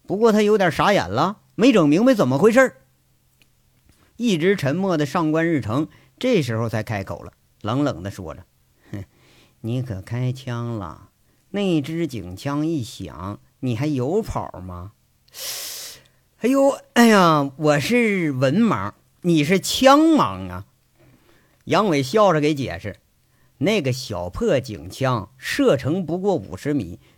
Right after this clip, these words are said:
根本打不透高速行进中的越野警车的轮胎啊！我用的是我自己的枪。这种黑枪打警察里头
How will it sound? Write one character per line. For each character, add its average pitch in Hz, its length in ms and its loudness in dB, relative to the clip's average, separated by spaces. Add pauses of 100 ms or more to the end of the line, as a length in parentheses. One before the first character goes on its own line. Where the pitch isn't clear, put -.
(140)
根 262 280 6
本 175 280 -2
打 98 260 -2
不 135 180 -4
透 160 240 0
高 170 300 0
速 165 220 -4
行 120 280 -4
进 147 300 -2
中 143 240 0
的 123 140 -2
越 156 360 -2
野 107 220 -2
警 95 320 -10
车 135 180 -6
的 135 140 -2
轮 135 420 -4
胎 120 500 -4
啊！ 185 340 2 (400)
我 107 240 -2
用 180 220 0
的 139 100 2
是 131 140 -4
我 113 200 -2
自 175 300 -4
己 95 260 -10
的 135 160 -4
枪。 139 460 -2 (500)
这 269 320 6
种 113 320 -2
黑 202 300 -2
枪 180 320 0
打 147 260 2
警 123 320 -2
察 117 340 -2
里 143 160 -2
头 139 280 0